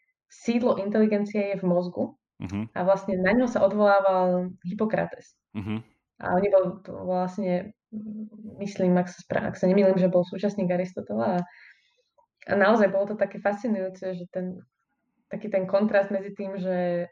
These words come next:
Speaker 1: Aristoteles, koho ja vlastne chápem viac ako filozofa, než ako prírodného vedca, a, akože mal to dobre premyslené, akurát, že to bolo úplne nesprávne. <laughs> Ale,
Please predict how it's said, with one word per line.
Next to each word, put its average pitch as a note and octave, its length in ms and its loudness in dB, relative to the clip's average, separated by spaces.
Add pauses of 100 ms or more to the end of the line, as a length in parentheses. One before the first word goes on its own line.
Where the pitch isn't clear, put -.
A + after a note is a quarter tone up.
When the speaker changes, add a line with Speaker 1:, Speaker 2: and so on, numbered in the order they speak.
(240)
Speaker 1:
Aristoteles, G#3 640 -2 (800)
koho F#3+ 240 -2
ja F#3+ 160 6
vlastne F3 320 0
chápem F3 320 -6
viac E3+ 240 -4
ako F#3 160 -4
filozofa, F3+ 480 2
než F3 240 -2
ako E3+ 320 -8
prírodného F3+ 560 -2
vedca, A3 320 -6 (800)
a, F3+ 400 -6 (480)
akože G#3+ 240 4
mal B3+ 160 4
to G#3+ 80 2
dobre A3+ 240 4
premyslené, F3 640 -4 (160)
akurát, G3 320 -2
že G#3 80 -12
to G#3 80 -8
bolo F3+ 240 -4
úplne F#3+ 240 -2
nesprávne. F3 480 -8 (480)
<laughs> G#3 320 -14
Ale, F#3+ 320 0